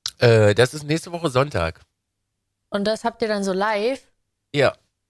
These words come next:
Speaker 1: weil ich
Speaker 2: Echt?
Speaker 1: hab ja, ich, ich hab mir, letztens hab ich mir ein Video zu Hochbegabten angeguckt.
Speaker 2: Ja.
Speaker 1: Und, äh,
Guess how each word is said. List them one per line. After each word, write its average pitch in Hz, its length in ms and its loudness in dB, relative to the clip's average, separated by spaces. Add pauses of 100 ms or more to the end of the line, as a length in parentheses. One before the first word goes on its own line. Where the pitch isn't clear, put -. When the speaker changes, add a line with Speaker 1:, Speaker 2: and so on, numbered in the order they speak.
(160)
Speaker 1:
weil 123 200 4
ich 110 60 0
Speaker 2:
Echt? 110 60 -2
Speaker 1:
hab 160 120 2
ja, 139 200 2
ich, 127 180 -6
ich 147 140 -4
hab 196 80 -2
mir, 190 160 0
letztens 180 380 -2
hab 180 80 0
ich 165 120 -8
mir 156 80 -4
ein 147 100 -6
Video 160 220 -4
zu 127 240 -6
Hochbegabten 117 640 -4
angeguckt. - 560 -14
Speaker 2:
Ja. 233 380 -4 (300)
Speaker 1:
Und, 104 420 -2
äh, 87 480 -4